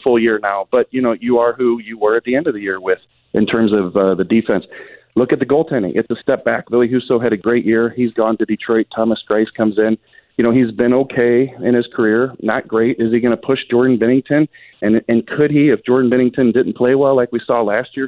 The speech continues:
step in and play, you know, the number of games that Ville Husso did? No, I don't think that that could be the case. And then we haven't talked yet about David Perron not being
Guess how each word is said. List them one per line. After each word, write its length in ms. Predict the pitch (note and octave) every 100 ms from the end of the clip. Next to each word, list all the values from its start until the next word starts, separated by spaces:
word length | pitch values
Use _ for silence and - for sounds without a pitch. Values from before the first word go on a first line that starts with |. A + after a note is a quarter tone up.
| -
step 260 | B2 A#2+
in 160 | B2+ B2+
and 100 | A#2
play, 300 | - B2 C3+ _ _ _ -
you 80 |
know, 100 | A#2+
the 100 | A2+
number 240 | A#2 A#2+ B2
of 100 | A#2+
games 260 | A2+ B2+ A#2+
that 140 | F2
Ville 180 | B2+ A2
Husso 320 | C3 - D3
did? 220 | D#3+ E3+
No, 240 | B2 E3 C#3
I 80 | A2
don't 180 | A2+
think 200 | B2 B2
that 180 | - A#2
that 220 | A#2 A2
could 180 | - A#2+
be 160 | A#2+ A#2+
the 100 | G#2
case. 300 | - D#3+ C3+ - - - -
And 140 | B2
then 100 | G3
we 100 | E3
haven't 220 | D3+ D3+
talked 320 | D#3 E3+ F#3+ D3+
yet 140 | C#3
about 220 | C3 C3
David 280 | C#3 C#3+ C#3
Perron 300 | C3 D3 D#3+
not 200 | B2 B2+
being 360 | B2+ B2+ B2+